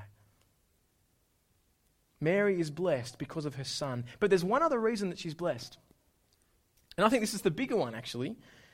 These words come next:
She's blessed because she believed. Verse forty-five.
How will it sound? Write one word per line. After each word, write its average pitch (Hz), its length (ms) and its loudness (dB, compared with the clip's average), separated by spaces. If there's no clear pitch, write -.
She's 220 240 0
blessed 196 500 4
because 214 400 -2
she 202 220 -4
believed. 202 800 -8
Verse 202 200 0
forty-five. 156 680 -6